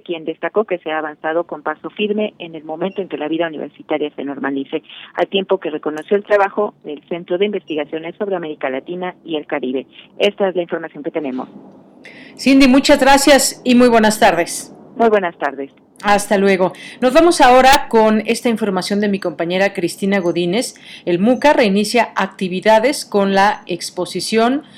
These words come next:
Speaker 2: Non-Site Pedregal Revisitado. Vamos a esta información de este museo con Cristina Godínez.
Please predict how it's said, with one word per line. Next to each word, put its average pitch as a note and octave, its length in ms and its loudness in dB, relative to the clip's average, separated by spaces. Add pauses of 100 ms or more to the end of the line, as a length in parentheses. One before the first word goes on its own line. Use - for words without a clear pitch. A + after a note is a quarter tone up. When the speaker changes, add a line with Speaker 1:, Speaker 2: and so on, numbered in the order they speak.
(160)
Speaker 2:
Non-Site C4+ 480 2
Pedregal G3+ 600 2
Revisitado. F3 840 0
Vamos C#4 320 2
a C4 40 6
esta C4+ 140 2
información B3+ 760 0
de G#3 80 0
este G#3+ 400 -2
museo C4+ 480 4
con A#3+ 260 2 (240)
Cristina F#3+ 440 -2
Godínez. F3 560 -4